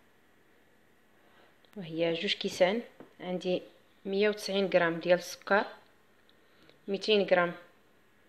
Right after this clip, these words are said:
ديال الحليب، سبعين غرام ديال الزيت،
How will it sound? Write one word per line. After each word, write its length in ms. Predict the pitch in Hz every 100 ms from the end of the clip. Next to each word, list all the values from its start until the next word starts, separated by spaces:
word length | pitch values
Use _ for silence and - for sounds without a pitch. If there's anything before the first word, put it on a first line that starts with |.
| -
ديال 260 | 165 190
الحليب، 440 | 190 - 196 226 - - - - - - _ _ _ _ _ _ _ _ - -
سبعين 340 | 180 196 185
غرام 320 | 175 170 165 - - - - _ -
ديال 240 | 175 185
الزيت، 400 | 165 - 196 220